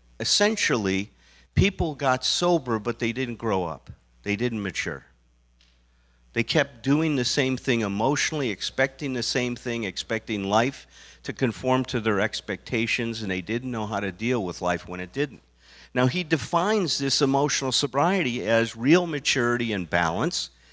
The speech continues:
He goes on to call it humility in relationship with ourselves,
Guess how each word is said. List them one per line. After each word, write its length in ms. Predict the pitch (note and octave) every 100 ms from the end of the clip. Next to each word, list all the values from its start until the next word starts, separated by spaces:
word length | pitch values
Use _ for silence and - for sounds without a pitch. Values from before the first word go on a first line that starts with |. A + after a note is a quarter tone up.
| -
He 120 | - B2+
goes 240 | C3+ C3
on 220 | C3+ E3+
to 80 | F3
call 300 | C#3 - A#2
it 100 | B2+
humility 720 | A2 A2 A#2+ E3+ F#3+ A#2 A#2+
in 120 | B2+ A2+
relationship 760 | A2 A2 A#2 A2+ - A#2 -
with 140 | A2
ourselves, 760 | A2 F#2+ - F2+ F2 A#2+ C#3+ -